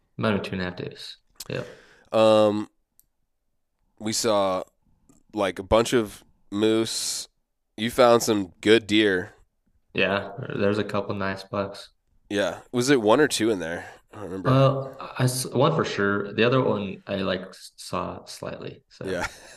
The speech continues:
Speaker 1: I don't know.
Speaker 2: <laughs>
Speaker 1: But
Speaker 2: Um, so, and we saw elk every day, including,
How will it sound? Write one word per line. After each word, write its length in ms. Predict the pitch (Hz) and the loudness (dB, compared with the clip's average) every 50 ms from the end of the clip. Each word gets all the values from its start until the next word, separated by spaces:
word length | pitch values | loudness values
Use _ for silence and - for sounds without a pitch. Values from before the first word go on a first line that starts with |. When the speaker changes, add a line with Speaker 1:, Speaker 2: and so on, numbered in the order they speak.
| 113 - - | -10 -8 -6
Speaker 1:
I 60 | - | -6
don't 120 | 127 113 | -6 -6
know. 100 | - - - | -8 -12 -20
Speaker 2:
<laughs> 40 | _ - - - - - - - - - | _ -20 -20 -20 -20 -20 -20 -20 -18 -12
Speaker 1:
But 180 | - - - 107 | -10 -2 2 4
Speaker 2:
Um, 460 | 110 110 107 101 95 90 90 90 - _ _ - - - - _ _ - | 6 6 6 6 2 0 -2 -8 -14 _ _ -20 -20 -20 -20 _ _ 0
so, 260 | - 131 139 151 139 | 6 8 8 8 8
and 160 | 120 127 131 | 8 6 6
we 80 | 143 143 | 6 4
saw 220 | - 170 156 135 | 6 6 4 6
elk 320 | - 123 139 117 101 - | 4 4 2 2 0 0
every 260 | - 113 113 123 120 107 | -2 0 2 2 2 2
day, 360 | 117 113 110 95 87 87 - - | 2 2 2 2 0 -2 -4 -4
including, 800 | 113 110 107 - - 135 143 143 135 127 117 113 110 110 110 | -4 -4 -4 -4 -2 0 0 2 2 2 2 2 0 -2 -4